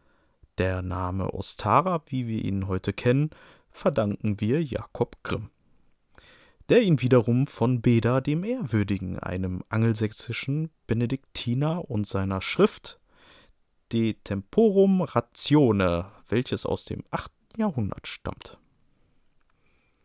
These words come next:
Dort erwähnt er eine Göttin namens Eostre.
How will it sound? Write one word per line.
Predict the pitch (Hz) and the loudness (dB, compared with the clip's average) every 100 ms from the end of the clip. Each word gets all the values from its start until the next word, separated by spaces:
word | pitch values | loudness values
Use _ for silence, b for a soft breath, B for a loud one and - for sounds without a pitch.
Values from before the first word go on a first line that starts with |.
| _ _ _ _ _ _ _ _ _ - | _ _ _ _ _ _ _ _ _ 4
Dort | 220 262 - | 4 6 2
erwähnt | 120 117 123 | 2 2 2
er | 120 120 | 2 2
eine | - 95 | 0 -2
Göttin | 92 85 - 127 131 | -4 -6 -6 -4 -4
namens | 90 92 120 - | -4 -4 -4 -6
Eostre. | - 220 185 - - 87 | -4 0 0 0 -6 -8